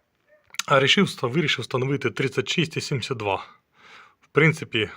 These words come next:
все те ж саме виходить по передаточному числу. І нічого, нічому не заважає робити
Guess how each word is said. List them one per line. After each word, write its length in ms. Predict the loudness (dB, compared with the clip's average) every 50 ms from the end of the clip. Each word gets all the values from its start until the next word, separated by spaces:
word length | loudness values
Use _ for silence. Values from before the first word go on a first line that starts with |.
| -14 -16
все 260 | -4 0 0 0 0
те 120 | 0 -2
ж 100 | -4 0
саме 340 | 2 2 4 4 4 0 0
виходить 480 | -2 -4 -6 -8 -8 -8 -8 -10 -6 -2
по 240 | 0 0 0 0 -2 -6 -2
передаточному 640 | -2 0 0 0 -2 -4 -4 -6 -8 -6 -8 -6 -6
числу. 360 | -8 -2 0 2 0 0 -2 -8 _ -20 -20 -20 -20 -20 -20 -20 -20 -20 -20 -20 -20 -20 -20 -20 -16 -14 -14 -14 -14 -14 -16 -12 _ 2
І 280 | 4 4 4 4 2 -2
нічого, 500 | -6 -2 2 2 4 6 4 4 2 -4 _ _ _ -6
нічому 500 | -4 -4 0 0 2 2 2 0 0 -2
не 240 | -2 -2 -2 -2 -2
заважає 520 | -2 -2 -2 0 2 2 4 2 2 -2 -4 _ _ _ _
робити 560 | -2 -2 -2 -2 -4 -6 -4 -2 -2 0 0